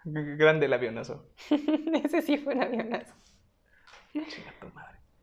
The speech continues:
Speaker 2: Ya sé. Estafas, morbo, vida adulta. Propongo que el nombre de este episodio sea Surtido Rico.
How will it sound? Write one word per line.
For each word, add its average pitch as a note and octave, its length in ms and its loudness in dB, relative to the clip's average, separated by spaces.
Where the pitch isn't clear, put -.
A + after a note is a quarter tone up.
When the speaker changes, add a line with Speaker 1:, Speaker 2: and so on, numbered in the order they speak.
Speaker 2:
Ya C3 260 -10
sé. F#3 180 -12
Estafas, F#3+ 460 -8
morbo, F#3 300 -8
vida F3+ 200 -6
adulta. E3+ 360 -8
Propongo A3 420 -2
que G#3 120 -4
el F3 140 -4
nombre F#3 260 -6
de D#3+ 260 -6
este E3 520 -12
episodio E3+ 480 -8
sea E3 200 -12
Surtido E3 480 -8
Rico. - 380 -10